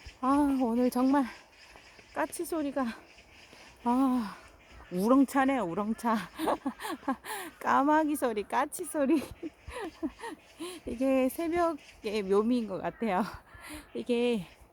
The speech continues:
낮에 오거나 저녁에 오거나 하면 저렇게 새소리가 많이 들리지 않거든요. 근데 이렇게 새벽에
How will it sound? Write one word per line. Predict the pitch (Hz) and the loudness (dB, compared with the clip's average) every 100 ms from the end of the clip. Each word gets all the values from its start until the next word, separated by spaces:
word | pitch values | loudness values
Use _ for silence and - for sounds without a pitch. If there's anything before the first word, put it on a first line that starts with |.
| _ - - - - | _ -20 -20 -18 -4
낮에 | 202 233 269 277 | 0 0 2 0
오거나 | 240 226 214 196 196 185 | 0 0 0 0 -2 -4
저녁에 | 196 190 214 208 | -6 -6 -6 -4
오거나 | 185 170 185 196 | -4 -4 -2 -2
하면 | 196 190 190 196 185 - - - _ - - _ | -2 -2 -2 -2 -4 -8 -20 -20 _ -20 -20 _
저렇게 | 214 202 226 | -8 -6 -8
새소리가 | - 269 - 247 220 190 | -6 -6 -2 -4 -2 -2
많이 | 165 160 170 | 0 0 -2
들리지 | 190 190 - | -2 -4 -4
않거든요. | 160 147 185 170 170 240 277 - - - - - - - | -6 -4 -6 -6 -4 -4 -4 -10 -20 -20 -20 -20 -20 -10
근데 | 190 | -4
이렇게 | 180 185 208 | -4 -4 -2
새벽에 | 269 269 277 220 | 0 2 0 0